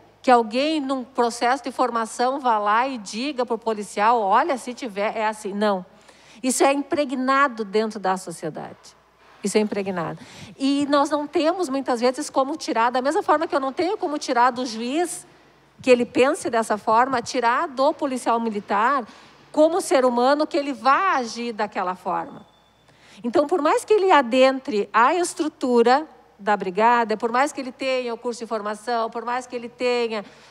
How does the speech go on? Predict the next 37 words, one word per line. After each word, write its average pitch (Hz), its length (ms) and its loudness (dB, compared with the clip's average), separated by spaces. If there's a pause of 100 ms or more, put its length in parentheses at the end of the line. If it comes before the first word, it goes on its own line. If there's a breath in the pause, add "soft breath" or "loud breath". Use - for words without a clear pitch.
o, 226 300 0
a, 202 460 2
os 220 240 -2
direitos 226 440 -4
humanos, 226 580 -2
por 233 160 -4
mais 262 220 0
que - 100 -8
ele 254 120 -8
tenha 302 400 -2
toda 403 440 2
essa 294 360 0
qualificação 247 840 -4
que 240 120 -10
é 196 80 -4
dada, 202 480 -2 (500 loud breath)
muitas 285 440 -2
vezes 285 260 -2
isso 285 220 -8
tá 277 160 -2
tão 349 160 -2
impregnado 254 800 -2
dentro 233 400 -2
dele 233 500 0 (360 loud breath)
que 359 440 0
ele 302 220 2
não 320 260 2
expressa 320 880 0
esse 277 320 2
racismo 254 880 -2
individualmente, 247 1080 4
chamando 226 600 2
ele 220 260 2
de 202 140 -4
negro, 202 400 -2
disso, 202 240 -8
daquilo. 175 440 -6